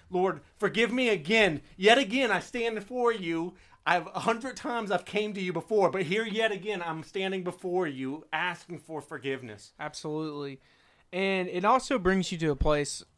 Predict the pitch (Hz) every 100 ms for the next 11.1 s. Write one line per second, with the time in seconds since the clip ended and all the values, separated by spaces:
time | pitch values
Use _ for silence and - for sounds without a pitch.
0 | _ - 156 156 151 143 135 - 151 -
1 | 151 139 143 226 226 - 175 151 143 143
2 | - 139 135 151 165 143 139 139 - 160
3 | 143 143 147 139 135 135 143 139 143 170
4 | - - - 147 139 139 131 131 147 -
5 | - - _ _ _ _ - 208 233 185
6 | - 196 190 180 165 202 220 202 - -
7 | 208 214 175 - 190 196 - 175 196 185
8 | 135 - - 143 139 135 127 160 175 226
9 | 254 185 - - 190 208 165 - 180 190
10 | 185 165 147 143 131 - 151 170 123 -
11 | -